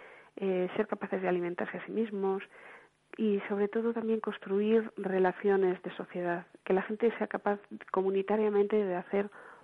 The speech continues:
una respuesta a todas estas cosas.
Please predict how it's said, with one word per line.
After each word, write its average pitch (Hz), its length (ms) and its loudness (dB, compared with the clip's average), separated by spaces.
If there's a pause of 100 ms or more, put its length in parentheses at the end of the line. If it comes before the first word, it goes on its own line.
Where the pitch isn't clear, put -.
(100)
una 196 240 2
respuesta 180 880 -2
a 185 40 -4
todas 185 300 -6
estas 180 300 -8
cosas. 175 340 -10